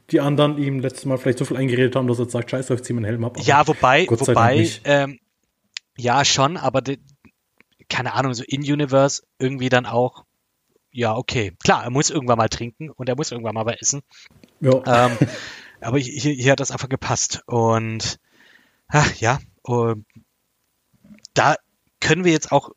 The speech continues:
Speaker 2: drauf spekulieren, ob er in dieser Staffel auch nochmal seinen Helm abnimmt, ob man nochmal sein Gesicht sieht, ähm, ob es ein Wiedersehen auch mit Bo-Katan gibt,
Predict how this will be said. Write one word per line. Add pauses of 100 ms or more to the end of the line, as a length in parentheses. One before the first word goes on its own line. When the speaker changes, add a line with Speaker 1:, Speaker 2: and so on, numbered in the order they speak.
(140)
Speaker 2:
drauf
spekulieren,
ob
er
in
dieser
Staffel
auch
nochmal
seinen
Helm
abnimmt,
ob
man
nochmal
sein
Gesicht
sieht, (480)
ähm,
ob
es
ein
Wiedersehen
auch
mit
Bo-Katan
gibt,